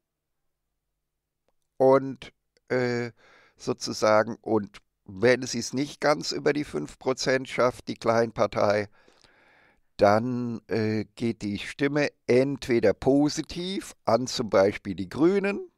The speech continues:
oder sie wird zum Beispiel abgezogen von der C D U. Und das ist eine sinnvolle Lösung. Also entweder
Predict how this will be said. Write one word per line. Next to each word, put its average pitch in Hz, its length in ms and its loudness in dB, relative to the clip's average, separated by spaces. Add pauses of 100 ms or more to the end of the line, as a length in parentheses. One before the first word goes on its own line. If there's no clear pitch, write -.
(760)
oder 120 320 4
sie 135 220 -4
wird - 260 2 (180)
zum 127 240 0
Beispiel 107 600 4
abgezogen 120 800 -2
von 113 220 -6
der 110 120 2
C - 180 -4
D 104 140 -4
U. 87 240 -6 (840)
Und 113 180 -6
das 170 220 2
ist - 180 -8
eine 147 100 -4
sinnvolle 135 520 -2
Lösung. 92 520 -2
Also 101 220 0
entweder 143 760 0